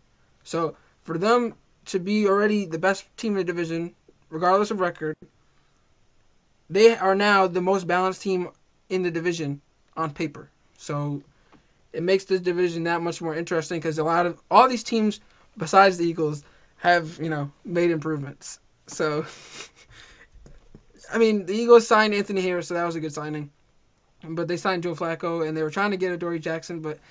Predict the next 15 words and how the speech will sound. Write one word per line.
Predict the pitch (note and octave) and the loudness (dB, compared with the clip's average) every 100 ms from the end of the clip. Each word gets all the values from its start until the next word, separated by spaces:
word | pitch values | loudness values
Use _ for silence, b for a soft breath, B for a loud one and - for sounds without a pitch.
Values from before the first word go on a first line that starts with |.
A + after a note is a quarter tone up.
| b b | b b
the | F3 | -6
Giants | G3 F#3 E3+ | -2 -2 -4
were | F3 | -4
like, | D#3+ D#3+ D3+ | -4 -4 -6
"No, | D3+ D#3+ | -6 -6
no, | D#3+ E3 | -6 -6
no, | F#3+ A3 G3+ | -6 -6 -6
not | E3+ E3+ | -8 -8
today, | E3+ F3 E3+ | -8 -6 -6
my | D3 | -8
friend." | C#3 C3 A#2+ C#3+ | 0 0 0 -6
So, | C#3 D3 b b b D#3+ | -12 -14 b b b -6
uh, | D#3+ E3 E3 D3+ - D3 A#3 - | -4 -2 0 -2 -2 -2 -2 4
<laughs> | G#3 F3 - - - - _ - - _ - | 4 4 -10 -16 -20 -20 _ -20 -20 _ -6
uh, | E3+ D#3+ D#3+ D#3 | -2 -2 -2 -2